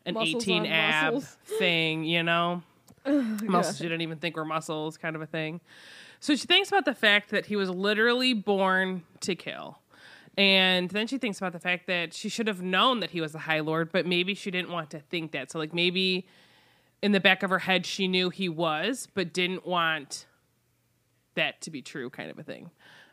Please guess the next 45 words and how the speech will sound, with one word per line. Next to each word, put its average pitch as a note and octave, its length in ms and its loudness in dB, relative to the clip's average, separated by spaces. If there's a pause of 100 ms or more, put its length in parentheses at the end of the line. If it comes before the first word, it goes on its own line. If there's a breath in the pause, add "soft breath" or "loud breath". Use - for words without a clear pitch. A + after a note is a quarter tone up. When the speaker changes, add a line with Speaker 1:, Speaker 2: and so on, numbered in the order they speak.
Speaker 1:
Um, D3+ 180 -2
and D3 80 -8
didn't D#3 160 -8
want D3+ 140 -4
to - 40 -20
think D3+ 160 -8
about B2+ 220 -8
it. F2+ 140 -14
Like, B2 300 -16 (280)
if, - 320 -12
if F3+ 160 -6
I E3 100 2
acknowledge F#3 540 2
this F3 200 -6
thought, F3+ 440 4
then D#3+ 120 -2
it's D#3 200 -8
true. E3+ 240 -2
And D#3 100 -4
then D3+ 140 -6
all D#3 200 -2
of D3+ 60 -6
these D3 160 -6
other D3+ 180 -8
things, D3 520 -10 (300)
like, D3+ 120 -16 (160)
consequences C#3+ 640 -8
from A2 200 -12
that - 220 -12
kind B2+ 200 -8
of A#2 80 -12 (1700)
thing. B3+ 480 6
Anyways, C4+ 440 8
Tamlin F4 340 4
stands C4 340 2
up A3 120 2
and G3+ 80 0
offers G3 300 0
his G3+ 140 -8
hand F#3 220 -2
to F#3+ 60 -6
Feyre, D#3+ 360 0
who F3+ 200 -2
actually F4 460 4
does G3 540 2